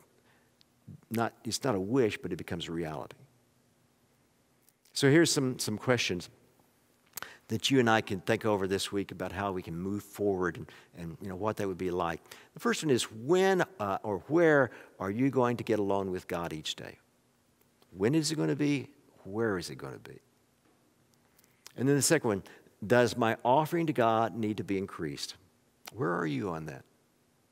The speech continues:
And then the third one, when and where am I going to start or restart the habit of gathering together for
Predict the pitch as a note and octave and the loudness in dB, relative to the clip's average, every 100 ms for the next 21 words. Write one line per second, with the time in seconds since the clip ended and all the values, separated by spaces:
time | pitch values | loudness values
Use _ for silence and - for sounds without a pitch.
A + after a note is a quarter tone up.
0 | _ _ _ _ _ _ _ _ _ _ | _ _ _ _ _ _ _ _ _ _
1 | _ _ _ _ - A2+ B2+ B2 A2+ C3+ | _ _ _ _ -2 2 4 2 4 4
2 | B2+ F2+ E2 D#2 - _ - G#2+ D#3+ F3 | 4 2 -8 -12 -20 _ -2 2 4 4
3 | C#3+ B2+ C#3 C#3 B2 G2+ F#2 A#2 A#2+ A#2 | 2 4 4 4 4 0 0 0 2 0
4 | - G2 F#2+ - _ _ _ _ _ _ | 0 -2 -2 -8 _ _ _ _ _ _
5 | _ _ _ - - F#2 F2 C3 D3 F#2+ | _ _ _ -12 -8 0 2 2 2 -4
6 | C#2+ D3 C#3+ D3 G#2+ - - A#2+ C3+ D#3+ | -6 -6 -8 -6 -2 -2 2 4 4 2
7 | - - - - - F2+ F#2+ F#2+ A2+ G2+ | -2 -12 -20 -20 -14 -10 -2 0 2 0
8 | E2+ G2+ F#2+ G2+ G2 F#2 F#2+ F2+ - E2+ | -2 -2 0 -2 -2 -2 0 -2 -6 -8
9 | E2+ E2+ | -6 -8